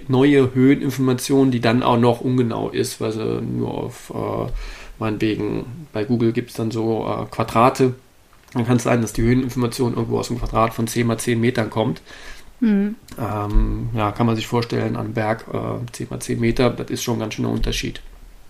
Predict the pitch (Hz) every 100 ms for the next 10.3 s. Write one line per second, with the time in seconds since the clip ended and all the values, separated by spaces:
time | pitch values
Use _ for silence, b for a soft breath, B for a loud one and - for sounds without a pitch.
0 | - - - - 127 107 113 - B B
1 | B B B B B 113 110 104 - 113
2 | 107 107 - 117 123 123 120 - 131 135
3 | 123 123 - - 123 107 113 123 123 113
4 | 120 - 120 113 113 127 139 127 127 -
5 | - 120 117 113 113 117 - - - -
6 | 113 - 113 - - - _ - - 147
7 | 123 123 123 117 110 104 104 113 123 107
8 | 104 104 107 107 117 - - - - -
9 | - - 117 110 - 113 - 110 - -
10 | - - -